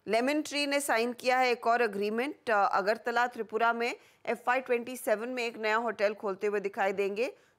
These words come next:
जो इनकी इकाई कारनेशन होटल्स दरअसल मैनेज करेगी। देवयानी इंटरनेशनल, रजत लूथरा जो कंपनी के सीईओ हैं, केएफ़सी के जो सीईओ हैं, वो रिजाइन करें effective ट्वेंटी नाइन्थ मार्च।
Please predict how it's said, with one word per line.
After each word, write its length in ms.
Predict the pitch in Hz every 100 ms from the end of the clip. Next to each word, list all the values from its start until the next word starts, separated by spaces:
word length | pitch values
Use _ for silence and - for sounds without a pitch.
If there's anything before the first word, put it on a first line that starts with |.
| 196
जो 60 |
इनकी 260 | 226 220 220
इकाई 300 | 214 208 226
कारनेशन 560 | 226 185 196 196 233
होटल्स 400 | 233 175 190 202
दरअसल 340 | 196 175 175 233
मैनेज 380 | 196 151 151 -
करेगी। 460 | 143 131 131 131 - - - 185
देवयानी 500 | 233 247 262 320 285
इंटरनेशनल, 680 | 220 208 208 208 - 214 156 - - -
रजत 400 | 190 233 269 330
लूथरा 440 | 247 233 226 269 208
जो 120 | 196
कंपनी 400 | 214 220 233 269
के 160 | 285
सीईओ 520 | 269 - 220 247 262 226
हैं, 320 | 208 165 277 - _ -
केएफ़सी 420 | 262 277 269 320
के 140 | 277
जो 140 | 226 220
सीईओ 400 | - 196 190 180
हैं, 240 | 208 220 427 - _ -
वो 160 | 220
रिजाइन 380 | 302 269 254 240
करें 360 | 240 233 269 247
effective 380 | 254 214 254 247
ट्वेंटी 280 | 208 208
नाइन्थ 260 | 214 208 220 208
मार्च। 480 | 170 180 285 -